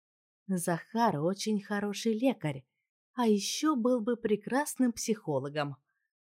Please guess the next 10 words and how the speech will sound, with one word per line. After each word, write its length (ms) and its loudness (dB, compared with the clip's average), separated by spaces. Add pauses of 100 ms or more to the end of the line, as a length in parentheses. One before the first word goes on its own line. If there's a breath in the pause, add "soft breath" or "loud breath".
(400)
Ох, 280 -2
как 280 0
я 180 4
его 280 0
благодарила, 760 -2 (320 soft breath)
когда 360 -2
спустя 480 -4
час 400 2
разбирала 600 -2
сумки, 560 -4